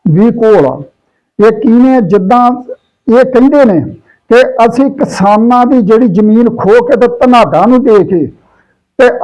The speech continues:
ਅਸੀਂ ਕਿਸਾਨਾਂ ਨੂੰ ਮਜ਼ਦੂਰ ਬਣਾਉਣਾ, ਇਹਨਾਂ ਨੇ ਪੜ੍ਹੋ ਤੇ ਰਾਜ ਕਰੋ ਤੇ ਵਾਰੋ ਵਾਰੀ ਇੱਕ ਇੱਕ ਦੇ ਨਾਲ ਇਹਨਾਂ ਟੱਕਰ ਲਾਉਣੀ ਆ। ਸਾਡੇ ਤੋਂ ਬਾਅਦ ਵਪਾਰੀਆਂ ਦੀ ਵਾਰੀ ਹੋਣੀ।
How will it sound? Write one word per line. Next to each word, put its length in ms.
ਅਸੀਂ 220
ਕਿਸਾਨਾਂ 580
ਨੂੰ 100
ਮਜ਼ਦੂਰ 540
ਬਣਾਉਣਾ, 540
ਇਹਨਾਂ 240
ਨੇ 140
ਪੜ੍ਹੋ 540
ਤੇ 100
ਰਾਜ 340
ਕਰੋ 300
ਤੇ 180
ਵਾਰੋ 300
ਵਾਰੀ 320
ਇੱਕ 420
ਇੱਕ 160
ਦੇ 160
ਨਾਲ 240
ਇਹਨਾਂ 200
ਟੱਕਰ 420
ਲਾਉਣੀ 360
ਆ। 60
ਸਾਡੇ 500
ਤੋਂ 140
ਬਾਅਦ 240
ਵਪਾਰੀਆਂ 580
ਦੀ 100
ਵਾਰੀ 300
ਹੋਣੀ। 260